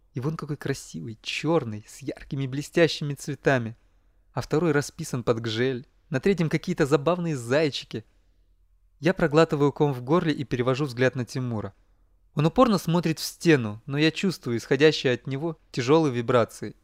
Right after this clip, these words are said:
И хочу, не знаю, сделать что-нибудь, каким-то образом дать ему понять. Я не хочу, чтобы он думал, будто я не могу ответить на его чувства, потому что сама ничего не испытываю.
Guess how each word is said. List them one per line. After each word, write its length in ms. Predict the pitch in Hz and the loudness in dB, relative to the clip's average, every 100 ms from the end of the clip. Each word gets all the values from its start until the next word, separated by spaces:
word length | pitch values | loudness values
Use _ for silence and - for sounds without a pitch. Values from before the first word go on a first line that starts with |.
| _ - | _ -10
И 80 | |
хочу, 540 | 131 151 - - 165 147 _ _ _ _ _ _ _ | -2 -2 0 0 -2 -2 _ _ _ _ _ _ _
не 240 | 190 160 | -6 -2
знаю, 540 | 165 170 170 127 107 104 _ _ - | -2 0 2 2 0 -6 _ _ -14
сделать 480 | 135 147 202 139 | -4 4 6 6
что-нибудь, 580 | - - 127 117 104 - _ _ _ | 2 -4 -4 -4 -8 -10 _ _ _
каким-то 380 | 151 208 190 | 0 2 2
образом 520 | 190 220 202 175 151 143 | 2 2 4 2 0 0
дать 220 | 190 180 | 0 2
ему 180 | 160 165 | -2 0
понять. 560 | 175 175 175 113 - _ _ _ _ _ _ | 0 0 0 0 -2 _ _ _ _ _ _
Я 120 | 165 | 2
не 80 | 202 | 4
хочу, 260 | 208 240 233 | 4 0 0
чтобы 280 | - 147 165 | 0 2 2
он 180 | 180 | 2
думал, 260 | 180 214 151 | 2 2 2
будто 280 | 135 147 175 | 0 -2 0
я 140 | 180 | 2
не 100 | 175 | 2
могу 240 | 165 170 180 | 0 4 4
ответить 440 | 165 175 190 139 | 4 0 -2 -2
на 100 | 147 | -2
его 180 | 147 156 | 0 0
чувства, 420 | - 185 - 120 | 0 -4 -4 -4
потому 300 | - 143 151 | -2 -2 -2
что 160 | - 151 | -4 -2
сама 300 | - 170 151 | 0 2 2
ничего 340 | 127 - 131 | 0 -2 -4
не 140 | 123 | -2
испытываю. 600 | 127 - 147 - 110 104 | -6 -6 -6 -4 -6 -6